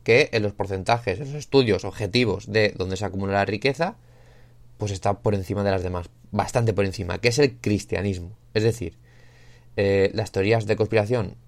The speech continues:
sobre la concentración de capital judía y el, el, el control de los judíos, eh, sobre el mundo no tienen sentido de ningún tipo, nunca lo han tenido, pero m-, menos hoy en día porque tenemos las herramientas para saber dónde se concentra la riqueza y qué religión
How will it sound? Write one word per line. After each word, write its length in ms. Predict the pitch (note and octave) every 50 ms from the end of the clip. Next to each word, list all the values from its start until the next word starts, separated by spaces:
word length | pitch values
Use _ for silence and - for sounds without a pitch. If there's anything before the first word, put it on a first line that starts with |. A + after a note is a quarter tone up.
| - - - - - -
sobre 580 | - - G#2 G2 F2+ F2+ F#2 F#2 F#2 F#2 G2 - -
la 240 | F#2 F#2 F2+ F2+ F2+
concentración 400 | G2 F#2 G2 - G2 F2+ F#2+ G2
de 60 | G2
capital 300 | - F#2 F#2 F#2 G2+ G2
judía 500 | - A2 G#2+ G#2+ A2 G#2+ F#2 F#2 - -
y 440 | - G2+ F#2+ F#2 F#2 F#2 F#2 F#2 F#2+
el, 260 | F#2+ F#2+ F#2+ F#2+ - -
el, 420 | F#2+ F#2+ F#2+ F#2 F#2 F#2 F2+ -
el 120 | - G2 F#2+
control 480 | - G2+ G2 F#2 - G2+ G2+ G#2 G2+
de 80 | G#2 G#2
los 140 | G2+ F#2+ F#2+
judíos, 500 | - G#2+ G#2 G#2+ A2+ G#2+ G2+ F#2 - - -
eh, 240 | G#2 F#2 F2+ F#2 F2
sobre 220 | - G#2 F#2+ F#2
el 60 | F#2
mundo 280 | F#2 G2+ G#2+ G#2+ A2+ B2+
no 80 | A#2 F#2
tienen 220 | F2+ G#2 G#2+ G#2
sentido 540 | G#2+ A#2+ G#2+ G#2+ G2+ A2+ A#2+ A2+ B2+ C#3 C3+
de 180 | G#2 G2+ G2
ningún 240 | G2 G2 G2+ G#2+ G#2
tipo, 200 | G#2+ C3 A#2+ A#2+ A2+
nunca 180 | B2 B2+ C#3+
lo 60 | C#3
han 80 | B2+ A2+
tenido, 380 | A#2 A2 A2+ B2 B2+ C3+ D3+ -
pero 340 | - A#2 A#2+ C#3+ D#3 D#3+ - - - - - - - - - - - - -
m-, 180 | - A2+ A2+ - -
menos 320 | A#2+ A#2+ C3 C#3+ D3 C3
hoy 140 | C#3 C#3 C3
en 100 | C3 C3
día 140 | C3+ D3+ D3
porque 140 | C#3 A#2+ A#2
tenemos 200 | A2 A2+ B2 C3+
las 140 | C3+ A#2 C3
herramientas 460 | B2+ A2 A2+ A2+ B2 B2+ C#3+ C3+ -
para 160 | - A2 G#2
saber 300 | - G#2 G#2+ A#2+ B2+ B2
dónde 180 | A2+ A#2 B2 A#2+
se 100 | B2 A#2+
concentra 400 | G#2+ G#2 G2+ G#2+ G2+ G2 G2+ G2
la 60 | F#2+
riqueza 560 | F#2+ G2 - - B2 A#2+ - - D3+ D#3 - -
y 160 | - A2 F#2+
qué 280 | - - C3+ C#3 C#3 C3
religión 600 | B2+ B2 A#2 G#2+ G2+ - - B2 C3+ D3 C3+